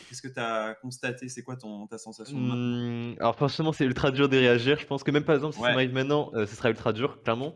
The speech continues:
Speaker 1: Ouais.
Speaker 2: Mais, euh, oui, je réagirais mieux parce que, bah, je sais que quand ça m'est arrivé, je me suis mis un peu dans une boule où je me... Je parlais à
Speaker 1: Mm.
Speaker 2: personne de l'équipe, je parlais à, bah, personne en vrai, sincèrement, euh, je gardais tout
Speaker 1: Ouais.
Speaker 2: pour moi.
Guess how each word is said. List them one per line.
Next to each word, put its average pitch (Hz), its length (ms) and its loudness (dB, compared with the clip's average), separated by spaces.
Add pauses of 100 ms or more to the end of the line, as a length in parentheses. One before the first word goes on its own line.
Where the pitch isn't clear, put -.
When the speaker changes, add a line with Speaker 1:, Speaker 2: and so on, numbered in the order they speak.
(100)
Speaker 1:
Ouais. 107 160 -6 (200)
Speaker 2:
Mais, 117 200 2
euh, 113 300 6
oui, 143 140 4
je 123 100 -2
réagirais 117 440 2
mieux 143 280 2 (300)
parce 113 140 -10
que, 131 80 -2
bah, 117 420 4
je 117 80 -8
sais 135 160 -8
que 139 80 -8
quand 147 100 -2
ça 143 140 -4
m'est 135 80 0
arrivé, 131 240 0
je 135 60 -4
me 123 100 -6
suis - 120 -12
mis 120 80 -4
un 113 40 -2
peu 127 100 -6
dans 131 140 -4
une 120 180 -4
boule 127 240 -6
où 117 40 -4
je 110 100 -8
me... 104 540 -6
Je - 60 -16
parlais 117 180 6
à 110 40 6
Speaker 1:
Mm. 110 40 -4
Speaker 2:
personne 127 280 0
de 123 40 2
l'équipe, 123 400 0
je 127 40 -16
parlais 104 260 2
à, 98 220 2
bah, 98 180 0
personne 104 340 -4
en 104 60 -4
vrai, 110 200 0
sincèrement, 113 500 -2
euh, 104 140 -4 (360)
je - 80 -6
gardais 127 200 4
tout 131 80 -6
Speaker 1:
Ouais. 147 60 -8
Speaker 2:
pour 139 180 0
moi. 156 220 2